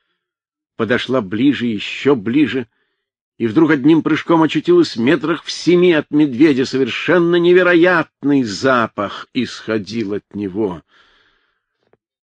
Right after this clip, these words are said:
Лобик спал долго. Постепенно сознание его приходило в норму, он задышал ровней, повернулся удобнее и, наконец, открыл глаза.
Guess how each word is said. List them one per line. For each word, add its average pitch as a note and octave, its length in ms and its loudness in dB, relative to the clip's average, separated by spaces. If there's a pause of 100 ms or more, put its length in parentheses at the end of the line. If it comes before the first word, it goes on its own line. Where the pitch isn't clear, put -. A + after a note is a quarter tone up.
(200)
Лобик A2 420 -4
спал G#2 360 -8
долго. D2+ 540 -8 (1160)
Постепенно A2 640 -6
сознание G2+ 800 -6
его F#2 320 -8 (220)
приходило F#2+ 580 -8
в E2+ 80 -12
норму, A#2 480 -2 (580)
он A#2 180 -2
задышал G#2 680 -4
ровней, G2+ 500 0
повернулся G#2+ 800 -4
удобнее A2+ 720 -2 (600)
и, C3 120 -4
наконец, G#2+ 460 -6
открыл G#2 600 -10
глаза. D#2+ 540 -14